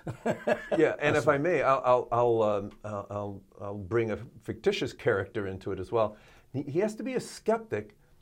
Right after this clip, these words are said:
Speaker 2: but he has to be open as well. I mean, what did, uh, the fictitious character,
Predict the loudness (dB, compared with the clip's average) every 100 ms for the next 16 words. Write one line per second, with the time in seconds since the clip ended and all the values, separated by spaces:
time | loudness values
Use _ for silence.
0 | _ _ -2 0 0 0 -2 -6 -6 2
1 | 4 4 2 0 0 4 4 4 2 -2
2 | -2 2 4 4 0 2 2 2 -2 -6
3 | -6 -6 -6 -6 -4 -2 0 0 -2 -2
4 | -2 -4